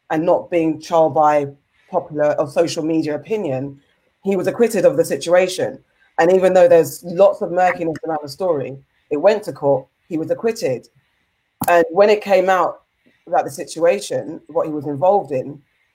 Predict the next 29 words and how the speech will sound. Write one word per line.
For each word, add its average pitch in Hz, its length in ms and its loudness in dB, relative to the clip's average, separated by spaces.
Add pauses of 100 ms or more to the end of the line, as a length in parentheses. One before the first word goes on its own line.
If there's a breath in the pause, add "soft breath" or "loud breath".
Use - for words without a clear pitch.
(220)
as 165 160 0
a 143 140 -2 (240)
married 180 560 0
man, 160 680 0 (200)
father, 147 640 2 (680)
how 170 180 -4
many, 170 260 -2
twenty 170 320 -4
years 160 140 -2
after 165 300 -2
the 139 120 -8
fact, - 420 -8 (440)
when 190 180 2
people 202 200 -2
are 190 40 2
calling 190 280 -2
for 180 100 -6
him 170 80 -2
to 165 100 -12
be 151 120 -6
cancelled, 143 800 -8 (520 soft breath)
I 151 100 2
think 190 140 0
the 175 60 2
conversation 175 400 2
was, 156 80 -2
"Is - 180 0
that - 240 2
fair?" 175 560 2